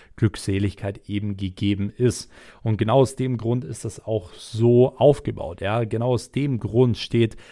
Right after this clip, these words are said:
das Thema Gesundheit auch auf Platz eins, Finanzen auf Platz zwei, Liebe und Beziehungen und Soziales auf Platz drei und Glückseligkeit auf Platz vier.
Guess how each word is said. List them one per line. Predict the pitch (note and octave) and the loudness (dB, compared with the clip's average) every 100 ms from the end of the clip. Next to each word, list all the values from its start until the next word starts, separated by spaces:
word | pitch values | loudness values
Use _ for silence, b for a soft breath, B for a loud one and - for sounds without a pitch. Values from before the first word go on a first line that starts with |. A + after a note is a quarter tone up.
| B | B
das | - - | -12 -8
Thema | - A2 | -4 -4
Gesundheit | G#2 F#2+ G2 A#2+ G2+ G2+ | -4 -4 -2 -4 -4 -6
auch | G2+ F#2 | -6 -8
auf | F#2 | -8
Platz | - G2+ - | -6 -6 -4
eins, | A2+ A#2+ F2+ B B B | -2 -2 -4 B B B
Finanzen | - G2+ G#2 - | -6 -4 -4 -4
auf | G2+ - | -6 -2
Platz | G2+ F#2+ - | -2 -2 -6
zwei, | - A2 G#2+ | -4 -2 -2
Liebe | F#2+ G#2+ A2 | -4 -4 0
und | G#2 G2+ | 0 2
Beziehungen | G#2 - B2 A2 A2 | -2 0 4 4 4
und | G2+ | 0
Soziales | G2+ G#2 - G#2 G2 A#2 A2 - b b | -2 -4 -4 -6 -4 -4 -4 -6 b b
auf | - G2+ | -12 -6
Platz | - A2+ - | 0 0 -2
drei | G#2 G#2 B2+ | -4 0 0
und | B2 | 0
Glückseligkeit | G#2 B2+ C3+ - A#2+ B2 A#2 - A2 A2 B B B | 0 -2 -2 -2 -2 0 -2 -4 -4 -4 B B B
auf | - G2+ G#2 - | -2 0 0 -4
Platz | - F#2+ - | -6 -6 -8
vier. | - - A#2 - | -8 0 2 0